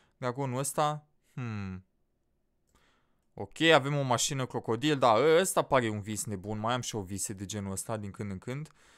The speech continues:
Uh, ceva robot.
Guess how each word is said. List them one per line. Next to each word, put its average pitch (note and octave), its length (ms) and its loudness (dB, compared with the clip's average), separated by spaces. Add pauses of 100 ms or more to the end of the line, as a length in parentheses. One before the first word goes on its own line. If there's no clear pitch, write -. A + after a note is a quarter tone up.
(540)
Uh, A#2 560 0
ceva C#3 380 2
robot. C3 960 0